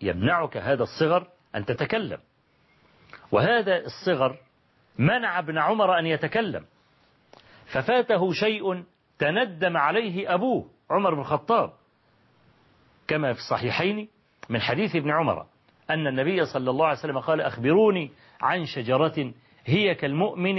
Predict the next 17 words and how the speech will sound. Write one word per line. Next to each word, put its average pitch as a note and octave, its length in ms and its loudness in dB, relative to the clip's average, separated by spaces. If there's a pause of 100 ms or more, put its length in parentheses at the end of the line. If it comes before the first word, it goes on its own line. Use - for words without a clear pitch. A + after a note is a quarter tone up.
لا D3+ 220 2
يسقط E3+ 520 -2
ورقها". D#3 640 0 (1500)
فابن F#3+ 380 2
عمر F#3 400 2 (1500)
قال: F#3 360 2
"فوقع D#3+ 560 0
لي F#3 260 -2 (120)
أنها E3+ 240 0
النخلة، G#3 440 -2 (1400)
فنظرت C#3+ 840 0 (440)
فإذا E3+ 560 2
في C#3 120 -6
القوم E3 560 0
أبو G#2 260 0
بكر B2 420 -2
وعمر". F3 400 2